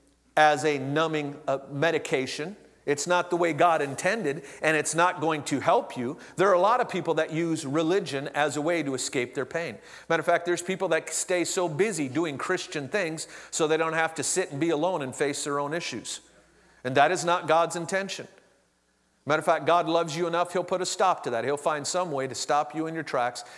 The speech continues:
so that you have to face yourself. And so we need to, we need to understand this dynamic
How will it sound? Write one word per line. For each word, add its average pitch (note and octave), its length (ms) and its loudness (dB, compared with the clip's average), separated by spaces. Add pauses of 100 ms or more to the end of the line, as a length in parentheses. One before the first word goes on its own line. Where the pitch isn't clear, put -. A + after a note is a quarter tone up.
so C3 180 -2
that B2 160 -2
you C#3 140 -4
have B2+ 240 -4
to - 80 -8
face A2 320 -8
yourself. - 480 -8 (1040)
And D3+ 120 -2
so F3 160 4
we F#3+ 220 2
need G#3+ 260 -2
to, - 160 0
we F3 140 -2
need G3 160 -2
to F3+ 140 0
understand F#3+ 680 0
this F3 140 -2
dynamic D#3 640 0